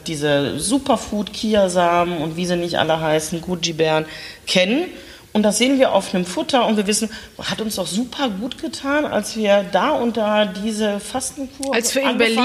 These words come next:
Speaker 2: Berlin,
Speaker 1: haben.
Speaker 2: äh, in Mitte,
Speaker 1: <laughs>
Speaker 2: äh, einfach nur ein herkömmliches Mittagessen ver-, <laughs> verspeist haben. Ja, ja.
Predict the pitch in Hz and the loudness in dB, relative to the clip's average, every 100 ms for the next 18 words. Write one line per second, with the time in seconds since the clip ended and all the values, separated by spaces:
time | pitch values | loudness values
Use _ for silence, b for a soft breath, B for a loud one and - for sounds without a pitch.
0 | 269 269 254 247 240 226 233 190 226 277 | 2 2 4 4 4 2 0 -2 0 2
1 | 294 240 240 330 453 - 339 - - - | 2 4 2 2 0 0 -2 -2 -2 -2
2 | 214 226 220 277 240 240 240 233 240 247 | 0 2 2 2 2 2 2 2 0 -2
3 | 247 262 285 277 185 180 214 - 208 - | 0 0 0 0 -2 -2 -2 0 -2 -2
4 | - - - 208 - 214 214 - 202 190 | -10 -2 0 0 2 2 2 0 -2 0
5 | 202 233 233 165 | 0 2 2 -2